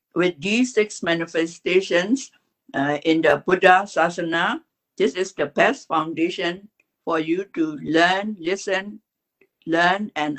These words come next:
understand the Buddha Dhamma, the noble Dhamma, to achieve the final destination.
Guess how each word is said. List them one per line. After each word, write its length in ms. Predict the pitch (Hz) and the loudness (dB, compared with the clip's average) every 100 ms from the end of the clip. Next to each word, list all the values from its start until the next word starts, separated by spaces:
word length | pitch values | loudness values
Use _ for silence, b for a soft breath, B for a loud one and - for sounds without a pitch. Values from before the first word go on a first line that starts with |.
| 160 | -2
understand 800 | 160 165 165 - 180 170 202 - B B - | 0 0 -2 -4 -2 0 -2 -10 B B -2
the 260 | 151 143 143 | 0 0 -2
Buddha 480 | 175 175 175 185 - | -6 -2 0 0 0
Dhamma, 460 | 156 156 165 196 - _ _ | -4 0 2 2 -2 _ _
the 120 | 156 | -6
noble 360 | 151 160 170 180 | -4 -2 -2 -2
Dhamma, 480 | 180 156 156 196 330 _ _ _ _ _ _ | -4 -4 0 -2 -2 _ _ _ _ _ _
to 160 | 160 160 | -6 -4
achieve 520 | 151 - 196 208 214 _ _ | -6 -6 -4 -2 -4 _ _
the 140 | 151 143 | -4 -4
final 560 | - 165 175 175 185 | 0 2 2 0 -2
destination. 1000 | 180 156 160 - 151 147 160 165 143 160 | -2 -2 -2 -4 -2 0 0 -2 -4 -6